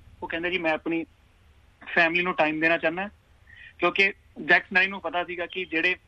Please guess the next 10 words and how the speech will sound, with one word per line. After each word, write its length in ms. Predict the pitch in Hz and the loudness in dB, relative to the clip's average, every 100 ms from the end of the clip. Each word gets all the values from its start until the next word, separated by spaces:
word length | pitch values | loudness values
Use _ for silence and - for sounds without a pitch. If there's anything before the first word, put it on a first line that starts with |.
| _ _ _ - | _ _ _ -12
ਪਿਛਲੀ 240 | 151 185 | -4 -2
ਵਾਰੀ 240 | 170 170 175 | 0 0 -2
ਰਾਇਲ 440 | 135 147 165 180 | -4 0 0 2
ਐਡੀਲੇਡ 320 | 165 165 175 | 0 -2 -6
ਹਸਪੀਟਲ 380 | 160 151 160 147 | -6 -8 -10 -6
ਦਾ 100 | 156 | -4
ਇੰਨਾ 180 | 147 151 | -4 -6
ਪ੍ਰੋਜੈਕਟ 340 | 156 147 151 - | -6 -4 -4 -6
ਸੀਗਾ, 280 | - 143 143 | -10 -8 -8
ਅਹ, 680 | - _ 170 143 131 131 | -10 _ -8 -2 0 0